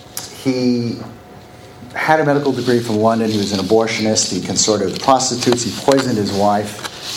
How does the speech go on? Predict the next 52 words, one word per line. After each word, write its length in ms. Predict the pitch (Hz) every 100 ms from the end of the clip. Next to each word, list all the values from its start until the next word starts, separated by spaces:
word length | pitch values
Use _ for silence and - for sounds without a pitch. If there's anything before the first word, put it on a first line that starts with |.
| -
for 140 | 120 127
which 120 | 123
she 240 | - -
did 140 | 107 123
not 220 | 143 139
go 80 | 98
to 80 |
prison. 420 | 85 90 87 107 -
He 380 | - - 110 104
gave 360 | - 120 117 110
strychnine 1700 | - - - - - - - - - - - - 180 175 139 123 120
to 120 | 120
a 60 | 113
woman 220 | 113 117
he 60 | 113
was 100 | 104
having 240 | 113 104
an 60 | 104
affair 240 | 120 131
with 120 | 120
so 160 | - 87
she 240 | 87 -
could 140 | 175 -
poison 320 | - 104 98
her 60 | 92
husband. 420 | 98 92 98 92 92 - - - - - - - - -
He 140 | 131 123
did 240 | 196 185
go 100 | 131 104
to 60 |
prison 360 | - 107 98 90
for 100 | 87
that. 460 | - - - - 117
And 140 | 120
what 100 | 123
I 120 | 123
find 200 | 123 123
fascinating 960 | 120 160 160 160 123 113 110 110 104 104
is 520 | 107 101 101 - -
that 440 | 101 101 101 95 - - - -
as 120 | -
soon 280 | - - 196
as 80 | 156
he 80 | 139
got 200 | 135 120
out 100 | 110
of 100 | 104
prison, 340 | - 131 123 101
he 200 | 101 104 101 98
headed 400 | - 143 131 120
like 140 |
a 60 | 107